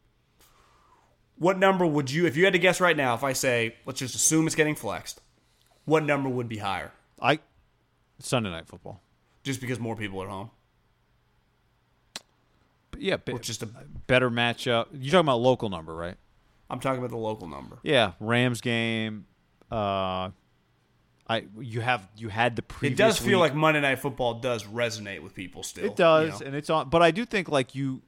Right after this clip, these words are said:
Speaker 2: you get just the more every week that passes, it's just gonna get bigger, particularly if they
Speaker 1: Build
Speaker 2: win
Speaker 1: up,
Speaker 2: the
Speaker 1: yeah.
Speaker 2: Browns game. So my guess on the last pod when we talked about this was a thirty-two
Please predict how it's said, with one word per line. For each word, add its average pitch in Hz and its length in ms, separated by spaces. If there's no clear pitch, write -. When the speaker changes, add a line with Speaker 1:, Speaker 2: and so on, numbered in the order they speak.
Speaker 2:
you 123 140
get 139 260
just 139 280
the 123 60
more 120 280
every 151 220
week 147 240
that 135 140
passes, 127 500
it's 98 140
just - 140
gonna 120 140
get 104 200
bigger, 117 380
particularly 143 420
if 117 60
they 120 80
Speaker 1:
Build 104 120
Speaker 2:
win 123 100
Speaker 1:
up, - 40
Speaker 2:
the 107 60
Speaker 1:
yeah. - 20
Speaker 2:
Browns 120 340
game. - 260
So 127 140
my 156 180
guess 190 260
on 151 140
the 143 80
last 160 280
pod 139 180
when 120 80
we 120 80
talked 127 220
about 104 200
this - 160
was - 140
a 101 60
thirty-two 127 640